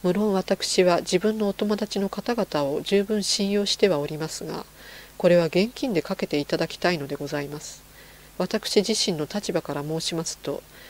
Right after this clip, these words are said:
実際あなたのお言葉だけで結構なのでございますが、賭け事の規定から申しましても、また計算の便宜上から申しましても、おかけになる金額をあなたの札の上に置いていただきたいものでございます。」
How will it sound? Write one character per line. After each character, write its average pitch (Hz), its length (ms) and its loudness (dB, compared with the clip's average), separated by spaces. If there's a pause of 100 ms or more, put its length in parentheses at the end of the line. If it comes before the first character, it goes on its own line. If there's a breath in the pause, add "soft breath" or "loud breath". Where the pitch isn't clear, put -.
(220 loud breath)
実 180 80 2
際 208 340 0
あ 196 80 2
な 233 80 0
た 208 140 -4
の 156 140 -2
お 165 180 -2
言 - 120 0
葉 196 80 4
だ 175 140 0
け 233 140 -2
で 151 220 4
結 - 260 -2
構 160 140 4
な 156 100 -2
の 165 100 -2
で 143 80 -4
ご 147 140 -2
ざ 160 160 -4
い 156 60 -6
ま 165 100 -6
す - 160 -10
が、 139 180 -10 (460 loud breath)
賭 - 140 -4
け 240 100 6
事 165 240 4
の 143 60 -2
規 - 180 -6
定 185 180 4
か 180 140 -2
ら 170 80 -2
申 180 180 -4
し - 160 -2
ま 190 80 -2
し - 140 -6
て 160 100 -6
も、 139 200 -8 (380 loud breath)
ま 180 120 0
た 180 180 -2
計 214 240 6
算 208 220 0
の 190 80 0
便 185 220 4
宜 208 100 -2
上 208 160 2
か 202 160 -2
ら 196 80 0
申 196 160 -2
し - 160 -4
ま 202 80 -2
し - 100 -6
て 160 140 -2
も、 139 180 -8 (400 loud breath)
お 185 60 0
か 208 160 6
け - 100 4
に 214 140 2
な 214 100 2
る 180 100 0
金 160 260 -4
額 156 340 0
を 151 200 2
あ 180 120 4
な 233 100 0
た 202 120 -4
の 151 100 0
札 202 280 2
の 214 140 2
上 214 140 4
に 147 100 0
置 170 120 2
い 185 40 -2
て 196 120 0
い 185 60 2
た 190 120 0
だ 196 100 -4
き - 80 -14
た 190 140 0
い 185 60 2
も 185 100 -2
の 196 100 -2
で 175 80 0
ご 143 140 -2
ざ 147 120 -2
い 139 60 -6
ま 139 140 -10
す。」 - 240 -16